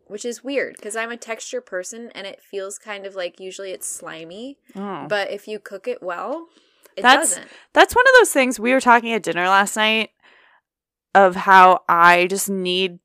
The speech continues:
Speaker 2: people to make me things and, like, blindfold the, like, blindfold me and don't tell me what
Speaker 1: Don't
Speaker 2: it
Speaker 1: tell
Speaker 2: is
Speaker 1: it,
Speaker 2: and just,
Speaker 1: yeah.
Speaker 2: like, feed it to me.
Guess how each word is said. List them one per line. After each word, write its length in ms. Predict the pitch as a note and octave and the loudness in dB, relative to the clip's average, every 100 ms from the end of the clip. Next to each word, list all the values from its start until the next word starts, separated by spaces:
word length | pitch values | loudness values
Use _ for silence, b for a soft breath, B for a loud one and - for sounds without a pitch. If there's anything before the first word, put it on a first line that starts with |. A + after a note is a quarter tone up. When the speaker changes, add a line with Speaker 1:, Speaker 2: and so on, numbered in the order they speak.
| - | -8
Speaker 2:
people 340 | A3 G3+ G3 | -6 2 2
to 100 | F#3+ | 2
make 280 | E3+ E3 D#3+ | 0 -6 -2
me 100 | F3 | -4
things 400 | - F#3 F#3 G3 | -2 -2 -2 -4
and, 160 | - F3 | -4 -2
like, 240 | E3 - | -4 -2
blindfold 540 | D#3+ E3 F3 F#3+ F3 | 0 0 2 0 2
the, 160 | F#3 F#3 F#3+ F#3 | 2 2 0 2
like, 240 | E3+ D#3 | 2 2
blindfold 460 | F3 E3 A3 A#3+ B3+ | 2 4 4 2 2
me 120 | C#4 | 2
and 120 | B3+ | 2
don't 180 | F#3 F3+ | 2 2
tell 160 | F#3 F#3+ | 0 0
me 140 | F#3 | 2
what 80 | F3 | 2
Speaker 1:
Don't 100 | E3 | 4
Speaker 2:
it 40 | |
Speaker 1:
tell 120 | D#3+ | 4
Speaker 2:
is 80 | E3+ | 2
Speaker 1:
it, 40 | G#3+ | 2
Speaker 2:
and 80 | |
just, 120 | F#3 G3+ | 2 2
Speaker 1:
yeah. 40 | |
Speaker 2:
like, 100 | E3+ | 2
feed 220 | - E3 | 2 2
it 100 | F3 | 2
to 100 | - | 0
me. 220 | C4 D#4 | -2 -4